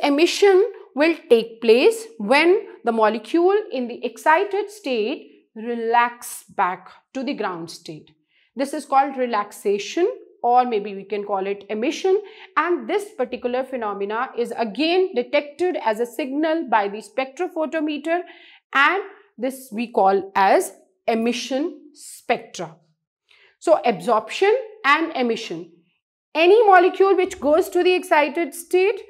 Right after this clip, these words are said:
it is recorded as an absorption, but definitely it, it is going to come back to the ground state in order to acquire the most stable state.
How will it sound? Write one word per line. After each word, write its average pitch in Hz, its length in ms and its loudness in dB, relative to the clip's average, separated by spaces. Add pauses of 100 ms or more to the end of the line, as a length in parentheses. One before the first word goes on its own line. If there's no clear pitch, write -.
(140)
it 262 160 -6
is 262 160 -4
recorded 247 440 2
as 240 160 2
an 233 280 -2
absorption, 214 640 2 (400)
but 254 280 0
definitely 359 640 2
it, 285 540 -6
it 285 60 -10
is 262 140 -6
going 277 300 -2
to 349 120 -2
come 330 340 2
back 302 320 0
to 294 100 -8
the 269 100 -8
ground 247 460 -2
state 269 720 -2 (240)
in 240 140 0
order 240 340 2
to 440 80 0
acquire 247 540 4
the 233 320 -8 (200)
most 233 360 -8
stable 311 540 -4
state. 247 540 -2